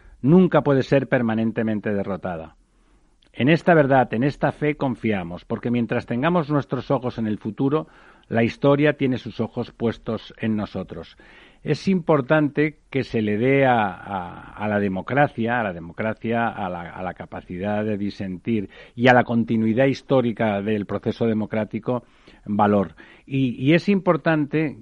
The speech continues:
que, que se tenga presente que siempre la historia mira a las generaciones, la mira, las mirará,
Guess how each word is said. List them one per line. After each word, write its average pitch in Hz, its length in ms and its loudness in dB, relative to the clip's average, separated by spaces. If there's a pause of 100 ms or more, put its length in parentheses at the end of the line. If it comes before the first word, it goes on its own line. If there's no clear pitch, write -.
(140)
que, 98 800 -8 (920)
que 107 100 -10
se 104 100 -8
tenga 143 280 4
presente 131 640 0
que 113 100 -8
siempre 117 580 4
la 110 140 0
historia 113 580 0 (380)
mira 131 420 6
a 117 60 4
las 110 180 0
generaciones, 110 1080 0
la 90 280 -10
mira, 123 420 2
las 95 340 -6
mirará, 110 520 0